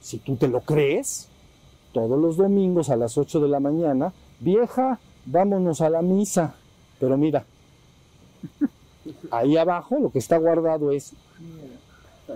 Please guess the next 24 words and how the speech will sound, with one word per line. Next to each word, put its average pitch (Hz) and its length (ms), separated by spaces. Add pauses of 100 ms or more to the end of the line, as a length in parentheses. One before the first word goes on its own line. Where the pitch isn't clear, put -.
(220)
"Ya 147 140
me 226 140
dijeron 196 500
que 147 100
es 135 100
pecado 151 440
mortal, 196 640 (120)
no 135 120
vaya 190 160
a 156 40
ser 170 160
que 180 80
me, 147 120
me 151 140
la 143 100
cumplan". 180 480 (180)
¿Ya 165 120
vieron 330 240
lo 285 60
que - 80
estoy 170 160
diciendo? 151 340
No 190 140
hay 220 80